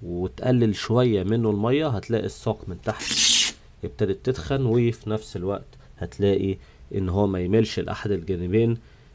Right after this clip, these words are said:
آه، آه، بصورة يعني، آه، يت-، أكنه مفترش كده أو أكنه زي البطيخ ويمشي على الأرض يعني. أو ممكن تعمل له دعامة لحد بس ما يصلب طوله شوية ويطول كده هو يمسك نفسه،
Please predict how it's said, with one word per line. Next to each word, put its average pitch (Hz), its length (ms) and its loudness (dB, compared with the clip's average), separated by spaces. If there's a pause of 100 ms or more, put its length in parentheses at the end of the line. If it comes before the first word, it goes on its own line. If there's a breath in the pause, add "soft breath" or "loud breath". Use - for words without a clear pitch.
(160)
آه، 92 480 -4
آه، - 20 -6
بصورة 92 540 2
يعني، 92 500 2
آه، 82 560 -4
يت-، - 420 -6
أكنه 101 280 2
مفترش 95 480 2
كده 104 220 4
أو 85 140 0
أكنه 98 240 -2
زي 95 140 0
البطيخ 92 400 -4
ويمشي 98 280 4
على 76 120 0
الأرض - 260 -8
يعني. - 180 -10 (360 loud breath)
أو 156 140 8
ممكن 156 320 0
تعمل 113 300 2
له 117 80 6
دعامة 98 420 0
لحد 95 280 -4
بس 98 240 -6
ما 95 160 -2
يصلب 98 320 -4
طوله 95 180 0
شوية 98 320 -2
ويطول 87 420 -2
كده 85 220 -8
هو 95 160 2
يمسك 98 340 0
نفسه، 107 360 -4